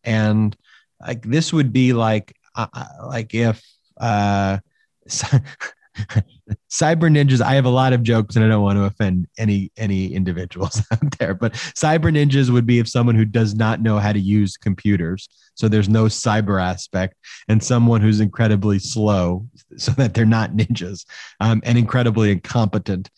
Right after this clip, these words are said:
That would be what Cyber Ninjas, uh, uh, uh, should, should basically be. And from the outset, we've told you they're conducting a fake audit, uh, in Arizona. It's a complete embarrassment to the state. They're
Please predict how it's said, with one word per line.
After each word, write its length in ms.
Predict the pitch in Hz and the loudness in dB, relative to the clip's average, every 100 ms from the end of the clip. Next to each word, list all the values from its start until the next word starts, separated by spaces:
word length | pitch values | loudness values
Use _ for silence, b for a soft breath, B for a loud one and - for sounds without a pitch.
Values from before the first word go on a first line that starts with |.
| b _ | b _
That 180 | 127 143 | 0 2
would 160 | 147 123 | 2 4
be 140 | 120 | 4
what 300 | 113 110 - | 4 0 -4
Cyber 500 | - - 110 110 113 | -8 -2 0 2 2
Ninjas, 720 | 107 104 98 101 98 95 - | 4 4 2 2 0 -4 -10
uh, 600 | - 98 95 95 92 90 - | -8 -4 -2 -2 -2 -4 -8
uh, 40 | 101 | -10
uh, 500 | 90 87 69 90 87 | -8 -6 -6 -8 -8
should, 560 | - - 110 101 - - | -10 -4 -2 0 -4 -12
should 320 | - 110 95 | -4 -2 0
basically 600 | 101 101 - 92 95 90 B B B _ | 0 0 -2 -2 -2 -2 B B B _
be. 320 | 139 131 120 | 0 2 2
And 440 | 101 123 123 123 - | 0 0 0 0 0
from 200 | 143 151 | 2 2
the 120 | 131 | 2
outset, 460 | 135 151 - 135 | 2 0 -2 -2
we've 180 | 117 120 | -2 -4
told 300 | 117 131 139 | -2 -4 -2
you 80 | 113 | -4
they're 260 | 107 113 113 - | -4 -6 -8 -4
conducting 600 | 117 107 110 - 117 104 | 0 2 0 0 2 4
a 120 | 95 | 2
fake 400 | 92 - 113 113 | 0 -2 0 2
audit, 460 | 101 98 104 110 - _ _ _ - | 2 2 0 -4 -12 _ _ _ -4
uh, 520 | 101 101 98 98 95 - | -2 0 0 0 -4 -2
in 340 | 107 104 101 - | 2 2 2 0
Arizona. 640 | 107 110 101 92 92 95 | 0 2 2 0 -2 -2
It's 160 | 95 - | -4 -6
a 40 | |
complete 420 | - 95 - 110 | -4 -4 -2 0
embarrassment 840 | 101 87 87 101 101 92 - 85 85 | 0 0 0 0 0 -2 -6 -8 -6
to 100 | - | -6
the 100 | 87 | -4
state. 400 | 82 - 87 90 | -6 -6 -4 -4
They're 200 | 73 76 | -6 -10